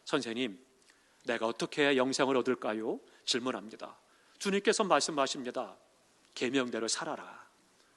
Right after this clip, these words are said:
제가 지금 그렇게 살았습니다. 배운 율법대로 그렇게 지키고 살고요. 모세도 오경도 암송을 하고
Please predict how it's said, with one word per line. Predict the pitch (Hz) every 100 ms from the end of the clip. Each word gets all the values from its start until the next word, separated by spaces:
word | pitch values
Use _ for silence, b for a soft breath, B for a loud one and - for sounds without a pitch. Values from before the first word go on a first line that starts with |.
| _ _ _ _ _ _
제가 | 151 139
지금 | 170 175 170
그렇게 | 156 151
살았습니다. | 165 202 220 - 143 117 139 104 - - _ _ _
배운 | - 135 175
율법대로 | 135 143 160 147 131 131 214 - b b b
그렇게 | 165 135 147 127 117
지키고 | - - - 117
살고요. | - 156 131 113 135 - b b b
모세도 | 160 151 151 139 139
오경도 | 151 139 143 131
암송을 | 117 131 - 120 117
하고 | 110 220 170